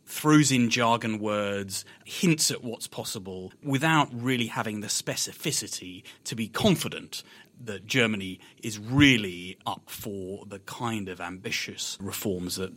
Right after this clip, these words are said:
Emmanuel Macron in particular is seeking.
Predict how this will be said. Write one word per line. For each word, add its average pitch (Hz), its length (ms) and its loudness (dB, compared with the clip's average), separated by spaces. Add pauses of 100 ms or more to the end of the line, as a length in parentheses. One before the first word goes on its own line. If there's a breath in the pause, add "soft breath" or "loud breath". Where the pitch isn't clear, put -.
(100)
Emmanuel 92 600 -6 (100)
Macron 98 380 -8
in 90 100 -10
particular 87 480 -6
is 82 100 -8
seeking. - 360 -10